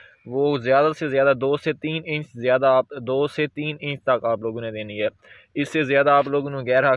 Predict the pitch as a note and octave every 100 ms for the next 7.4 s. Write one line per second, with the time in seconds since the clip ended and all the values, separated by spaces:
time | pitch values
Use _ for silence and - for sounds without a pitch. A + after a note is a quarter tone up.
0 | - _ B2 A#2 A#2 G#2+ A#2 A#2+ C#3 C#3+
1 | D3 D3+ C#3 C#3 C3+ B2+ C3 B2+ A#2 B2+
2 | C3+ D3 C#3 C3 C3 C3 A#2 B2 B2+ C#3
3 | C#3 B2+ C#3 B2 B2 A#2+ A#2 G2+ _ _
4 | _ - B2 C#3+ C#3 C3 C3+ B2+ B2+ -
5 | - A#2+ C3 C3+ - - - - - C#3
6 | - C3 C3 C3 C3+ E3 A#2+ C#3 A2 G#2+
7 | A2 G2+ G2+ F#2+